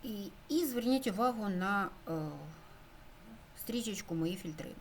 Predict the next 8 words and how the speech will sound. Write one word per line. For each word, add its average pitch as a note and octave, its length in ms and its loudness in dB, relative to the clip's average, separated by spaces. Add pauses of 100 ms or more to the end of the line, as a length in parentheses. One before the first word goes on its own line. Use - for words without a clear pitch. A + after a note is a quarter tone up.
(120)
Якщо - 260 0
ми A3+ 100 2
натиснемо F3+ 560 0
на E3 280 2 (200)
перо, D#3 260 2 (1800)
пензлик, A#3 400 -2 (920)
з'являться A#3 500 2
зірочки. E3+ 540 -2